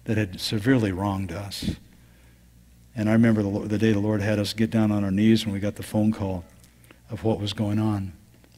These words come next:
Horrible stuff just discrediting us, and we didn't know what to do. We were hundreds of miles away. And we just got down on our knees and began to worship the Lord. So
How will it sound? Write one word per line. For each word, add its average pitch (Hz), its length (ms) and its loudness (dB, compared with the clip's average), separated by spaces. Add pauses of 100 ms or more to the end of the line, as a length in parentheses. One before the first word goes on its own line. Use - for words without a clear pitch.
(100)
Horrible 127 520 -6
stuff 98 300 -6
just - 240 -10
discrediting 101 580 -4
us, 101 320 -6
and 95 140 -12 (400)
we 120 100 0
didn't 107 120 4
know 95 80 0
what 87 160 -6
to - 40 -18
do. 101 80 -6
We 107 80 -2
were 101 60 -2
hundreds 110 340 0
of 92 80 -8
miles 90 320 -10
away. 92 320 -12 (840)
And 110 80 -2
we 110 60 4
just 110 160 0
got 107 160 4
down 110 200 4
on 104 40 2
our 104 60 0
knees 104 240 2
and 104 80 -2
began 104 180 -2
to 101 80 -2
worship 104 320 -4
the 98 80 -10
Lord. 107 260 -4
So - 140 -14